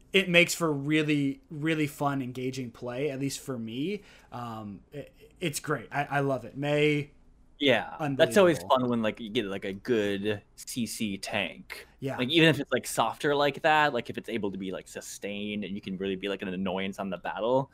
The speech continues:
Speaker 1: Yep.
Speaker 2: battlefield,
Speaker 1: Yep.
Speaker 2: it's always a fun play style.
Speaker 1: Yeah, it's, it's great, and, like, um,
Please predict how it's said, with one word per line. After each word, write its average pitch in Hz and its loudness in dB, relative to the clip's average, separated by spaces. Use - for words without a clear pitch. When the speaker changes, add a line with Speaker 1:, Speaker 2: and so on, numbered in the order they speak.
Speaker 1:
Yep. 160 4
Speaker 2:
battlefield, 151 2
Speaker 1:
Yep. 127 -12
Speaker 2:
it's 151 2
always 113 8
a 107 0
fun 95 0
play 95 0
style. 101 0
Speaker 1:
Yeah, 170 10
it's, 175 2
it's 185 2
great, 151 4
and, 147 0
like, 143 0
um, 123 -8